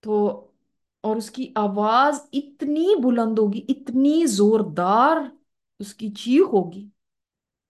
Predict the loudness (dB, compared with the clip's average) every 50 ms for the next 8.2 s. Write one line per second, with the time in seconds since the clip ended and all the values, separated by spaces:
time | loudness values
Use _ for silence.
0 | _ _ _ _ _ _ _ _ _ _ _ -8 -4 -4 -4 -4 -4 -6 -6 -6
1 | -6 -10 -12 -16 -18 _ -12 -12 -8 -4 -2 0 2 4 4 4 4 2 2 -2
2 | -2 -2 0 0 -2 -4 -6 -6 -6 -6 -6 -6 -6 -6 -6 -8 -10 -12 -12 -12
3 | -12 -12 -12 -10 -8 -6 -6 -4 -2 -2 -2 -2 -4 -6 -8 -10 -12 -12 -14 -16
4 | -8 -6 -8 -6 -6 -4 -2 0 2 2 2 2 0 -2 -8 -4 _ 0 2 4
5 | 4 4 6 4 4 2 0 -2 0 0 0 0 0 -2 -2 -2 -4 -6 -6 -6
6 | -6 -6 -10 -16 -20 -20 _ _ _ _ _ _ _ _ _ _ _ _ _ _
7 | _ -14 -8 -6 -6 -4 -4 -6 -6 -6 -6 -6 -6 -8 -8 -6 -6 -6 -8 -8
8 | -12 -14 -16 -16